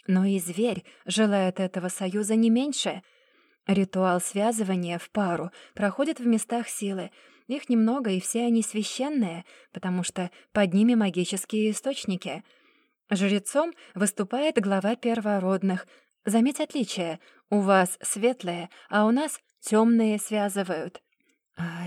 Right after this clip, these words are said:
если не останется ни одного первородного?» — предположила я, невольно переходя на шепот. «Не будет браков, и потомства тоже не будет». «А при чем тут потомство?» «Ты хоть раз встречала или хотя бы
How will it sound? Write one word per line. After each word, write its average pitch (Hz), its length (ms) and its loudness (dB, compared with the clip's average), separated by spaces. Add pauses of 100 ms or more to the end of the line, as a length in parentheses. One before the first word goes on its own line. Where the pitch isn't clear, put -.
(120)
если 202 240 -2
не 185 120 4
останется 208 640 0 (220)
ни 214 180 6
одного 254 460 2
первородного?» — 220 960 -2 (420)
предположила 180 760 -2
я, 233 100 2
невольно 202 420 2
переходя 180 520 -6
на 180 120 -4
шепот. 185 400 -6 (640)
«Не 247 200 6
будет 226 280 0
браков, 190 500 -2 (220)
и - 140 -4
потомства 233 800 0
тоже 277 260 -2
не 240 140 4
будет». 196 400 -4 (560)
«А 190 320 -4 (180)
при 202 160 -2
чем 220 240 0
тут 196 200 -8
потомство?» 247 640 -6 (720)
«Ты 208 280 2
хоть 220 260 -2
раз 196 320 0 (200)
встречала 233 540 0
или 196 140 2
хотя 202 360 0
бы 190 160 0